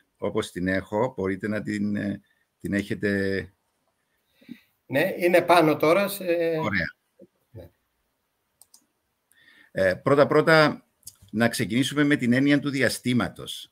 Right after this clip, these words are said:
Speaker 1: πριν να ξε-, πριν να αρχίσουμε με το, με την ιστορία, ε,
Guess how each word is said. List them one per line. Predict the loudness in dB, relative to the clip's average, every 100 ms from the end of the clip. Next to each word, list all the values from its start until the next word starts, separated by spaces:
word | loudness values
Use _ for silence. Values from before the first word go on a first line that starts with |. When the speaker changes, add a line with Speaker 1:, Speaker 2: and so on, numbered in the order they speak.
| _
Speaker 1:
πριν | -4 -4
να | -4
ξε-, | -6 -12 -8
πριν | -4 -2
να | 0 0 -2 -4 -10
αρχίσουμε | -12 -8 -8 -6 -6
με | -6
το, | -4 -4 -2 -2 -4 -4 -6 -8 -8
με | -8
την | -8
ιστορία, | -8 -8 -6 -2 -2 -4 -8 _ _
ε, | -6 -4